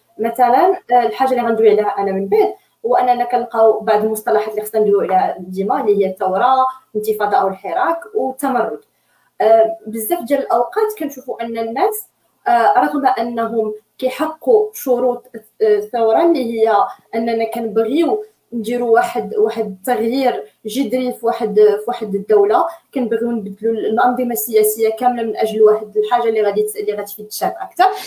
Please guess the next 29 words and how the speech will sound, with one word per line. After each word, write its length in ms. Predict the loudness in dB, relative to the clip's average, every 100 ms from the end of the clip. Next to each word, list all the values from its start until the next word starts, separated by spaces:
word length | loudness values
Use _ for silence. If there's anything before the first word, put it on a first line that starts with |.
| -6
المهم، 200 | -4 -2
ربما 280 | -2 -2 -2
كتحقق 420 | -4 -10 -20 -8
فيها 80 | -6
جميع 240 | -4 -4
الشروط 280 | -4 -4 -4
اللي 120 | -2
غت-، 280 | -2 -2 -4
اللي 140 | -2 0
غتحقق 340 | -2 -4 -18 -4
لنا 140 | -2
الثوره، 380 | 0 2 2 2 -2 _ -8
ولكن 260 | -6 -2 2
رغم 220 | 4 4
عن 220 | 2 2 0
ذلك 240 | 2 0 -2 -14 _ -2
تاريخيا 680 | 0 0 -2 -8 -4 -2 -2 -4
في 80 | -4
المؤلفات 440 | -4 -2 -2 -2 -4
التاريخيه 560 | -2 0 0 0 -2 -2 -6 _ 0
كنوجدوا 420 | 2 2 2 2
على 140 | 2
انها 500 | 0 -2 -2 0 0 -2 -8
تم 200 | -4 -2
تصنيفها 520 | -2 -4 -4 -4 -4 0
على 180 | 2
انها 560 | 2 2 0 2 2 2 -2 _ -8
مجرد 500 | -4 0 2 2 2
تمرد 580 | -2 0 2 4 2